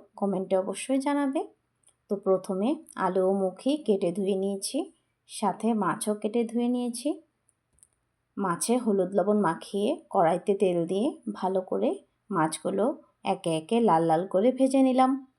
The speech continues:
লাল লাল করে ভাজলে মাছগুলো খেতে অনেক সুস্বাদু লাগে,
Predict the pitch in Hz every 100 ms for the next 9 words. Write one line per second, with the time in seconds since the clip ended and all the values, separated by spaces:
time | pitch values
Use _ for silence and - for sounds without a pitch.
0 | _ _ _ _ 202 185 160 190 180 185
1 | 196 196 196 202 285 - _ _ _ -
2 | 190 214 - 202 208 202 208 214 214 226
3 | 233 220 233 226 254 240 247